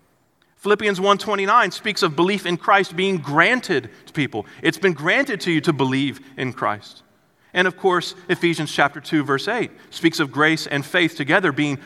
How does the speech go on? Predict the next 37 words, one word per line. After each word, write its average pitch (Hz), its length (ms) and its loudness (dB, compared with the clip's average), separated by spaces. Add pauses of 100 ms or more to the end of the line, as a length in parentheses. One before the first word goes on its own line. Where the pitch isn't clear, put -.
(120)
the 139 80 -2
gift 127 480 -4 (120)
of 120 140 -12
God. 143 380 -10 (1040)
You 240 100 -12
didn't 294 120 -6
come 175 120 2
up 135 60 4
with 127 80 -4
that 117 160 -2
faith 131 240 -4
yourself. 185 340 0
He 247 80 -8
gave 269 280 0
you 185 60 -4
that 160 160 -10
faith 104 360 -8
that 156 100 -4
you 165 80 -4
needed 185 220 -4
to 170 100 -4
receive 196 240 -6
his 202 100 -12
grace. - 480 -12 (920)
Or 139 100 0
verse 151 240 -2
seventeen 156 460 -2
here, 202 260 -2
if 120 140 -8
you 127 60 -4
like. 180 280 0 (1500)
He 180 220 -10
gives 143 240 -6
life 151 640 -6 (260)
to 156 140 -8
the 143 160 -4
dead. 147 580 -12